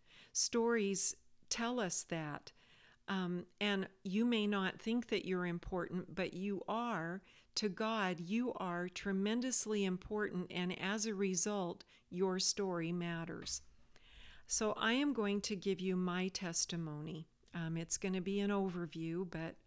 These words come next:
um, this is my testimony. You know me as Fleta Benny.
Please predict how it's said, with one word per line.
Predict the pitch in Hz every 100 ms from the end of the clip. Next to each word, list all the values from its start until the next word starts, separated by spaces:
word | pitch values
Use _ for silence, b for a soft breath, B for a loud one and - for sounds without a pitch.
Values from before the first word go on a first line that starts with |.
| B B B B -
um, | 170 160 160 - - - - 190
this | 180 175
is | -
my | 180 175
testimony. | 170 185 165 - 165 165 160 165 - -
You | 180 226 269
know | 254 185
me | 175 175 226 - -
as | 165 160
Fleta | - - 185 190 208 226 - 196
Benny. | 180 165 160 -